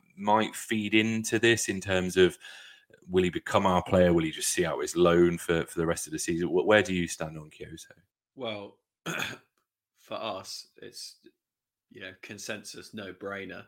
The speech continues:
Speaker 2: It would be amazing if we could sign him permanently. He clearly loves the club. There's a lot intangible to what he does for our side. You know, he in-, he inspires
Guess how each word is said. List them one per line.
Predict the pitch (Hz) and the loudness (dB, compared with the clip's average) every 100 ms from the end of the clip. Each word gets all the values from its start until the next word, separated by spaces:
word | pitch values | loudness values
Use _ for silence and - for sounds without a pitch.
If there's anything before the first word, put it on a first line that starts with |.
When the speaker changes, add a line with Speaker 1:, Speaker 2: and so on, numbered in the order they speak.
| _ | _
Speaker 2:
It | 98 | -18
would | 92 | -14
be | 95 | -12
amazing | 95 95 95 95 | -12 -12 -14 -16
if | - | -18
we | 95 | -18
could | - 92 | -16 -14
sign | 95 95 | -14 -14
him | 90 | -14
permanently. | - 92 92 85 92 95 _ _ _ - | -14 -14 -12 -14 -16 -18 _ _ _ -10
He | 107 | -10
clearly | - 110 95 | -6 -4 -4
loves | 90 90 87 - | -2 -4 -4 -12
the | |
club. | - 98 85 87 _ | -14 -10 -10 -10 _
There's | - 101 | -12 -6
a | |
lot | 101 95 92 - _ _ _ _ | -2 -2 -2 -8 _ _ _ _
intangible | 110 101 95 110 101 98 92 90 90 92 _ _ _ _ | -4 -4 -4 -4 -4 -4 -4 -2 -4 -8 _ _ _ _
to | - 101 98 - - _ | -6 -4 -4 -6 -12 _
what | 104 95 | -4 -4
he | 107 | -2
does | 101 95 | -4 -4
for | - 90 | -4 -2
our | 85 | 0
side. | - 98 90 87 - _ _ _ - | 2 2 2 0 -6 _ _ _ -8
You | 95 | -4
know, | 85 - _ _ _ _ _ _ _ | -4 -6 _ _ _ _ _ _ _
he | 120 | 4
in-, | 110 107 | 4 2
he | - 110 | 0 2
inspires | 117 110 - 113 104 104 98 - | 2 2 4 6 6 4 2 -2